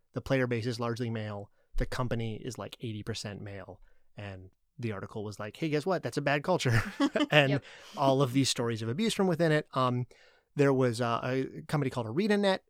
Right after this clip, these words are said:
Speaker 1: fired two of its developers, um, Jessica Price and Peter Fries, because they got in an argument with their audience on Twitter,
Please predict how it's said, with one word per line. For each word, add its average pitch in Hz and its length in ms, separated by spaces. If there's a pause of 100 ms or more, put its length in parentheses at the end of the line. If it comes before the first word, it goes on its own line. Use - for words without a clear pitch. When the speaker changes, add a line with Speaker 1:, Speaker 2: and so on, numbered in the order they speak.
Speaker 1:
fired 139 500
two 139 160
of 120 80
its 117 140
developers, 131 800
um, 107 500
Jessica 113 580
Price 139 360
and 113 200
Peter 117 220
Fries, 147 480
because 117 560 (400)
they 120 300 (160)
got 110 180
in 110 80
an 113 160
argument 113 420
with 120 220 (540)
their 123 200
audience 110 400
on 101 120
Twitter, - 240